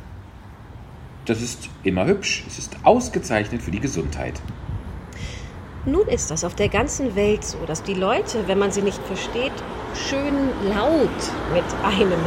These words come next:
Speaker 2: reden. Sie glauben, durch ein Plus von Vox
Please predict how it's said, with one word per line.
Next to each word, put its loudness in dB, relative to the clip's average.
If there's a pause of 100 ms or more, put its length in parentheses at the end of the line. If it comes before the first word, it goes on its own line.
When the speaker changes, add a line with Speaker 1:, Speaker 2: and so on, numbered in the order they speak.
Speaker 2:
reden. 0 (380)
Sie 0
glauben, 4
durch 0
ein 0 (160)
Plus -2
von 6 (600)
Vox 0